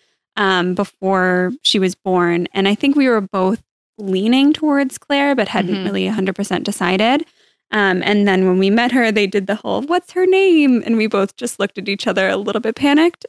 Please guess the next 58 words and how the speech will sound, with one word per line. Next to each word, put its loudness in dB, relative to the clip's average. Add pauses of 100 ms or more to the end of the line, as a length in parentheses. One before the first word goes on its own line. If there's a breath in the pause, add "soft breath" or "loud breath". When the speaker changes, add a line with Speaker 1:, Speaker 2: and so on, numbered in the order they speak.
Speaker 1:
<laughs> 0
And 2
luckily 0
we -10
both -4
said -4
Claire -2
at -2
the -4
same 0
time. 2
Speaker 2:
Oh, 0
that's -2
cute, -4
Speaker 1:
Um, 0
Speaker 2:
though. 4
Speaker 1:
<laughs> 0
yeah. -2
So 0 (340 loud breath)
I 0 (140)
think, -2
um, -2
I -4
think 0
this -4
time -2 (300)
we'll 0
probably 0
do 0
the -2
same -4
thing. -4
We'll -2
be 0
leaning 0
in 0
one 2
direction. 0
We'll -4
have -4
a -4
couple -4
that 0
we 0
really -2
like. -2 (380)
Um, -2
and 0
then 0
if -6
we 0
meet 0
her 0
and 0
say -2
she's -4
definitely -2
not -2